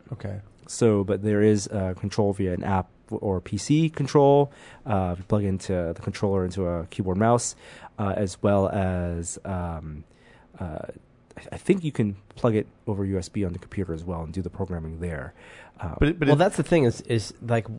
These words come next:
Speaker 3: the kit comes, I'm not sure how much modification you can do to the actual build, but you can program it.
Speaker 2: Yes. So i-, they have this whole lab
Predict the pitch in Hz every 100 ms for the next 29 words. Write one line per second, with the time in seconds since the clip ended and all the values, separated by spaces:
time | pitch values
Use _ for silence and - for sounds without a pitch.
0 | - - 110 117 - 170 - 135 120 113
1 | 120 147 - 127 123 113 117 110 - 107
2 | - 104 98 98 98 98 95 87 85 117
3 | 107 90 - 101 101 95 - 196 131 82
4 | 76 - - - - - 120 127 78 -
5 | - - 147 127 123 117 120 135 - 139
6 | 127 135 127 - 135 110 113 120